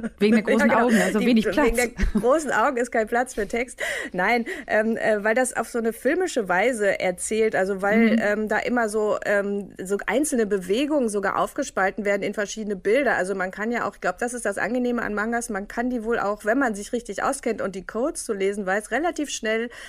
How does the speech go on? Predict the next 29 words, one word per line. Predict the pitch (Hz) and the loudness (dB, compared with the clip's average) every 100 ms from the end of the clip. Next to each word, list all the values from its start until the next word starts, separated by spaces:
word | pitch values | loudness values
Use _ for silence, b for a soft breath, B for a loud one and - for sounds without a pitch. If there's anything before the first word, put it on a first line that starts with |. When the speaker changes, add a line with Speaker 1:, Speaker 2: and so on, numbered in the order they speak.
| B | B
Speaker 2:
lesen. | 190 220 311 277 | 0 2 2 2
Also | 202 214 | 0 0
man | 208 | -2
kann | 208 240 | -2 -2
die | 247 | -2
so | 226 269 | 0 -2
durchblättern, | 233 240 294 302 - 190 202 262 285 302 B B | 0 0 0 -2 -2 0 0 -2 -2 -4 B B
weil | 202 | -2
das | 226 254 | 0 -2
fast | - 220 - | -2 -4 -2
so | - | -4
ist, | 262 247 | -4 -4
wie | 226 | -4
wenn | 220 | -2
man | 233 | -2
einen | 220 | -2
Film | 320 285 | -2 -2
angucken | 190 208 196 208 | -4 -6 -8 -8
würde | 196 220 220 | -4 -2 0
und | 196 | -2
wirklich | 214 226 226 | -4 -6 0
nur | 226 208 | 4 4
Speaker 1:
Mhm. | |
Speaker 2:
ganz | 202 220 | 2 -2
gelegentlich | 208 202 269 262 240 | -4 -2 -2 -4 -4
mal | 180 175 | -2 -2
ein | 185 | -4
Text | 196 175 - - | -6 -6 -10 -6
kommt. | 220 233 277 | -4 -4 -6